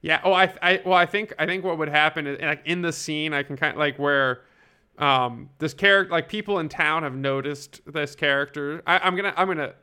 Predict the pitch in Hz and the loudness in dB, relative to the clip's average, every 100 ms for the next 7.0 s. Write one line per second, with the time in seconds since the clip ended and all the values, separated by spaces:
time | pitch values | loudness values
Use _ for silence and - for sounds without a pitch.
0 | - 165 196 190 165 147 135 120 127 _ | -2 0 2 0 0 2 2 0 -4 _
1 | _ _ - 160 185 170 165 180 147 - | _ _ -2 0 2 0 0 -4 -6 -4
2 | 143 123 123 - 143 143 143 131 131 131 | -2 -2 -4 -8 -4 -4 -4 -6 -6 -4
3 | 160 180 _ _ _ _ _ _ - 151 | -4 -8 _ _ _ _ _ _ -6 -4
4 | 143 147 139 135 123 120 - 151 143 143 | -2 -2 -2 0 -2 -2 -2 -4 -2 -4
5 | 120 139 139 139 127 135 131 127 131 131 | -2 -6 -8 -6 -6 -8 -10 -10 -8 -6
6 | 123 - 139 143 143 151 - 160 160 | -6 -6 -6 -6 -6 -12 -10 -10 -12